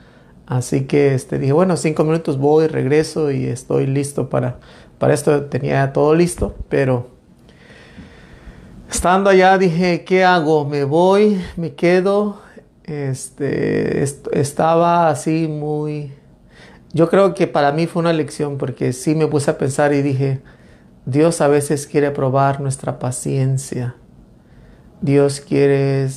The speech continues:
quiere ver que no todo está a nuestro control".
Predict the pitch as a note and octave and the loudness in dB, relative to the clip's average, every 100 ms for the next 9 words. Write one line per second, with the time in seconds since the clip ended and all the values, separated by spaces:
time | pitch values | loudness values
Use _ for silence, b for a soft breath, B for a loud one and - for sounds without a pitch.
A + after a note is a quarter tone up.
0 | - - - D3 C#3 C#3 C3 C#3 C3+ C3+ | -12 -20 -2 2 4 4 2 0 0 -2
1 | C3 C3 - D3+ D#3 E3 E3 D3+ D#3+ D3+ | -2 -2 0 2 2 2 0 0 0 0
2 | D#3+ F3 E3 D#3+ D3 E3+ G3 | 0 -2 0 -2 0 0 -2